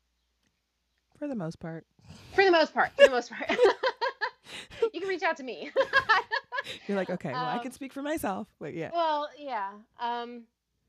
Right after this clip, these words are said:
Speaker 2: but that, I would say that's the first thing. Make sure that you have good, that you have a good support system because not everybody is going to be supportive.
Speaker 1: Yeah.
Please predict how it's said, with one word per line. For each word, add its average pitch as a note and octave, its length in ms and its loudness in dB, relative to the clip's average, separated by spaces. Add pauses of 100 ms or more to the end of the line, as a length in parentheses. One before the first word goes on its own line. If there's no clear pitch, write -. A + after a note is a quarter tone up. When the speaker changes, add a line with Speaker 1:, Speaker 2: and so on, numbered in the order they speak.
(520)
Speaker 2:
but A3+ 300 -2 (1400)
that, C4 180 2
I C4 140 6
would C#4 100 -2
say C#4+ 120 -6
that's A#3+ 200 -6
the G#3 60 -10
first F3+ 280 -10
thing. E3 280 -16
Make G#3+ 200 -8
sure D4 200 -10
that C4 140 -10
you G#3 100 -10
have F3+ 240 -10
good, F3+ 240 -12 (280)
that G3 140 -10
you G3 100 -10
have F#3+ 160 -6
a F#3 40 -16
good F3 180 -12
support - 340 -12
system - 380 -10
because G3+ 240 -4
not G#3+ 220 2
everybody F3 720 -2 (840)
is F3+ 380 0
going D#3+ 380 -6
to E3 120 -12
be D3 500 -8 (320)
supportive. - 840 -8 (200)
Speaker 1:
Yeah. F#3+ 200 -8